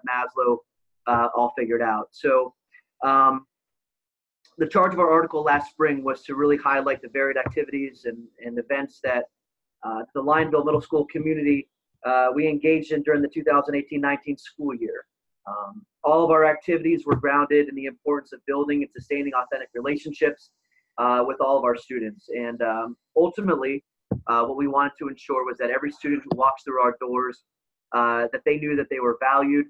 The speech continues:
uh, that they are cared for, and they are truly heard on a daily basis. And most specifically,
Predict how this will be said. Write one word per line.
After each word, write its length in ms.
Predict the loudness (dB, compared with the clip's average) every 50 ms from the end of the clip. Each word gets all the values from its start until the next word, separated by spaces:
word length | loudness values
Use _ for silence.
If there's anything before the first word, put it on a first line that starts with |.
| _ _ _ _ _ _ _
uh, 160 | -4 -4 -2 -2
that 140 | -4 -2
they 60 | -2 -4
are 140 | -4 -4 -4 -2
cared 200 | -2 0 0 -2
for, 220 | -4 -2 0 0 0
and 100 | -2 -2
they 80 | -2
are 120 | -4 -4 -4 -4
truly 260 | -8 -4 -4 -4 -4 -2
heard 180 | -2 -2 0 0
on 140 | -2 -4
a 40 | -4
daily 300 | -6 -6 -6 -4 -4 -6 -4
basis. 480 | -4 -4 -4 -6 -8 _ -8 -8 -8 _
And 180 | -8 -8 -6 0
most 180 | 0 0 0 0
specifically, 680 | -4 -14 -4 -2 -2 -2 -2 -6 -6 -6 -8 -8 -10